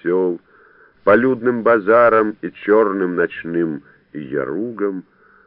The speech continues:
двигались с места на место миллионы мужчин, женщин, детей, стариков, всех национальностей,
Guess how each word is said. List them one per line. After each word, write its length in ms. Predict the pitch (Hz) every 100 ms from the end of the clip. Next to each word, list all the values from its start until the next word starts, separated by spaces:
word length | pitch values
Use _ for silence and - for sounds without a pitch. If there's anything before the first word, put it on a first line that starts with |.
| _ -
двигались 760 | 71 90 131 160 143 143 139 -
с 40 |
места 400 | 117 127 123 -
на 100 | 113
место 340 | 113 123 - 104
миллионы 440 | 101 92 90 85
мужчин, 920 | 82 82 - - 101 107 101 104 98 85
женщин, 760 | 78 104 104 101 95 101 98
детей, 640 | 85 87 90 98 98 92 - _ _ _ -
стариков, 760 | - 82 80 - 90 110 113 98 - _ _ _
всех 360 | - - 92 85
национальностей, 1300 | 85 - 73 71 90 120 117 110 95 - 92 90